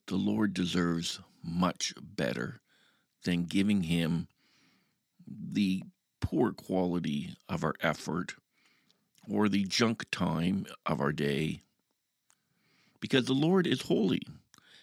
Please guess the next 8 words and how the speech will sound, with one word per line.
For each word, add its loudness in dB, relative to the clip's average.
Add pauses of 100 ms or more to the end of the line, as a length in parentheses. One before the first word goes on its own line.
(320)
and -4
He 2
is 2
almighty. -4 (960)
And 4
because 6
of 2
that, 0